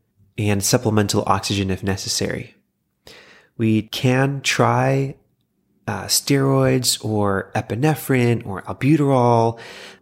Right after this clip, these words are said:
but the best practices per the Seattle Children's Guidelines, fewer interventions will ultimately benefit the patient over the long term.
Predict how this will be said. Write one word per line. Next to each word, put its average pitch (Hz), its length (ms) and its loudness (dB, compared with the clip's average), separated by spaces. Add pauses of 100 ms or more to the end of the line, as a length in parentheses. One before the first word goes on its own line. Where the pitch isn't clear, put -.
(260)
but 156 360 0
the - 80 -10
best 131 260 0
practices 107 680 -2
per 113 200 0
the 104 60 0
Seattle 107 440 0
Children's 107 460 -2
Guidelines, 98 760 0 (440)
fewer 131 260 2
interventions 95 1000 -2 (160)
will 104 240 4
ultimately 98 720 0
benefit 101 320 0
the - 60 -2
patient - 340 -2
over 92 160 -2
the 95 80 0
long 92 280 -2
term. - 360 -4